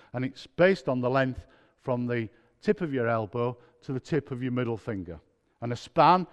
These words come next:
is from the tip of your little finger to the tip of your thumb, and a span is generally half a cubit. So simple maths tells us that Goliath is approximately nine feet nine inches tall. And they've dressed Goliath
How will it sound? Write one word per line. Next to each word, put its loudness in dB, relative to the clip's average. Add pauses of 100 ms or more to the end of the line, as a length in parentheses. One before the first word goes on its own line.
(160)
is -4 (280)
from -4
the -6
tip -2
of -6
your 0
little -4
finger -2
to -12
the -6
tip -6
of -10
your -8
thumb, 2 (440)
and -6
a -8
span 0
is -6
generally -4 (260)
half -8
a -18
cubit. -12 (840)
So -8
simple 0
maths 2 (180)
tells 4
us -6
that -8
Goliath 2 (300)
is -2
approximately -2 (260)
nine 4
feet -4
nine -2
inches -8
tall. -8 (1200)
And -8
they've -2
dressed 0
Goliath 8